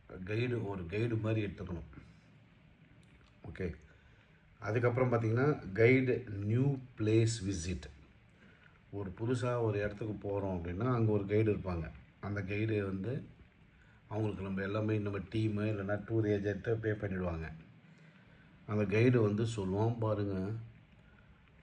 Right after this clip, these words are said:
"ம், இது வந்து இந்த காலத்துல கட்டினது, எயிட்டீன் செவன்டி டூவில் போர் புரியும் போது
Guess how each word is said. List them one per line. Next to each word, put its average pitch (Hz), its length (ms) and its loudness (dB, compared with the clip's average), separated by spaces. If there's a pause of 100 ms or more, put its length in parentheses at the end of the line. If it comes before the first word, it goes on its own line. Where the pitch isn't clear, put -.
(320)
"ம், 95 320 -12
இது 92 200 -8
வந்து 95 240 -8
இந்த 92 220 -4
காலத்துல 92 440 -6
கட்டினது, 87 500 -8 (100)
எயிட்டீன் 92 420 -6 (120)
செவன்டி 95 500 -6
டூவில் 98 360 -6
போர் 104 240 -2
புரியும் 92 420 -4
போது 92 340 -2